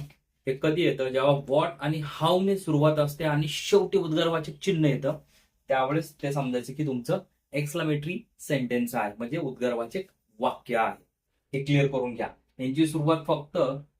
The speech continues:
how किंवा what नेच होते, दुसऱ्या कुठल्या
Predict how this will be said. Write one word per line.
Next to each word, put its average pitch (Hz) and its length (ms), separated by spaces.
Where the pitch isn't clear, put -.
how 170 240
किंवा 151 340
what 135 280
नेच 147 220
होते, 117 320
दुसऱ्या 135 320
कुठल्या 131 340